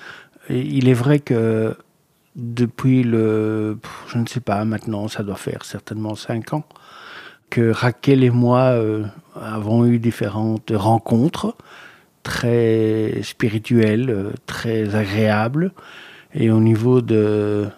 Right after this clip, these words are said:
de, comment dire, de ressenti que nous avions tous les deux par rapport au fait que il est certain qu'avec la magie de, de Raquel et sa façon d'approcher les gens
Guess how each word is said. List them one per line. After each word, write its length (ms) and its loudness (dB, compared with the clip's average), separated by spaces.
de, 720 -2
comment 260 -4
dire, 280 -2
de 100 2
ressenti 720 0
que 80 -2
nous 300 4
avions 340 2
tous 140 -6
les 160 2
deux 300 0
par 140 0
rapport 840 2
au 120 0
fait 280 -6
que 280 -2
il 180 0
est 80 4
certain 640 2
qu'avec 440 -2
la 120 -4
magie 500 0
de, 400 -2
de 100 -2
Raquel 520 -2
et 80 -2
sa 160 -4
façon 420 -2
d'approcher 840 -2
les 200 2
gens 400 2